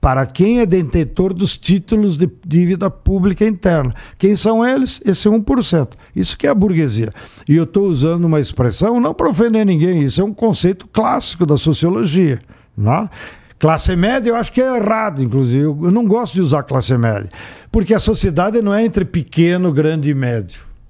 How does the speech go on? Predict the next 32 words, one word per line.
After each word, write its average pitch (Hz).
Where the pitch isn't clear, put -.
Na 139
sociologia, 151
a 123
classe 131
média 151
se -
chama 170
pequena 226
burguesia, 165
que 233
aqui 233
no 285
Brasil 254
também 277
não 294
é 285
muito 262
grande, 165
é 143
oito, 220
dez 190
por 185
cento, 147
ao 120
contrário 135
da 151
Suécia, 139
que -
é 190
sessenta 185
por 202
cento. 139